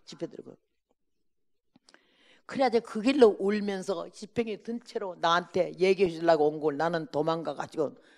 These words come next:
"어째 섰노? 다시 탈딱 주저앉으면 어떨라고 저기 까불고 앉았노?"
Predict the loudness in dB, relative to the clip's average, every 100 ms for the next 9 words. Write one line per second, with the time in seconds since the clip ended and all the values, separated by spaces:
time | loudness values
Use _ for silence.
0 | _ _ _ -2 0 0 4 2 2 -2
1 | -2 -2 -8 _ _ _ _ _ _ _
2 | _ -20 -20 -20 -20 -4 0 0 -2 -2
3 | 0 0 0 2 2 4 2 4 4 2
4 | 2 2 2 0 0 0 2 6 6 6
5 | 2 2 0 -2 -6